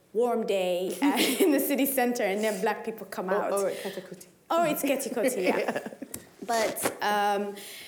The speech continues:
Speaker 1: if you, so you almost have to go to these, to the Bijlmer or these various spaces in Amsterdam to meet people that look like you. And in,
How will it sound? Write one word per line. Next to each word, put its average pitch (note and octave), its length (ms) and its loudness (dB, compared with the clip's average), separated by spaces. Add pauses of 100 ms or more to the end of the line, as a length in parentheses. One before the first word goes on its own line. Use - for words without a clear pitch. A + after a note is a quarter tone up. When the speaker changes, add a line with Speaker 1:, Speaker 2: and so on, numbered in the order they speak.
(300)
Speaker 1:
if A#3 240 -2
you, B3 400 0
so D4 160 0
you D4 160 2
almost F4+ 300 2
have D#4 180 -2
to - 80 -2
go C#4 320 2
to C#4 260 -2
these, A#3+ 540 -2
to - 100 -6
the G3 100 0
Bijlmer G#3+ 600 0
or - 80 -2
these G3 220 -6
various G#3+ 420 0
spaces G#3 500 -2
in F#3+ 120 -4
Amsterdam G3 600 -6 (280)
to - 120 -6
meet A3+ 360 -4
people G#3 280 -8
that F#3+ 200 -6
look G#3+ 240 -4
like - 340 -14
you. D#3+ 140 -12
And F#3+ 180 -8
in, G3 240 -2